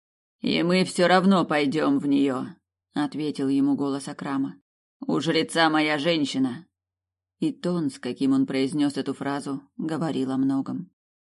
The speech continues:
Принц не отступится, и мы не можем этого сделать, иначе подобный поступок будет считаться трусостью.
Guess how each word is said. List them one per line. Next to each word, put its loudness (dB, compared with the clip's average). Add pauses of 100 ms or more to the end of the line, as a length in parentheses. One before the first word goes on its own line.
(100)
Принц 0
не 0
отступится, -6 (160)
и 4
мы 6
не 6
можем 2
этого -2
сделать, -6
иначе 0
подобный 0
поступок -8
будет -2
считаться -6
трусостью. -8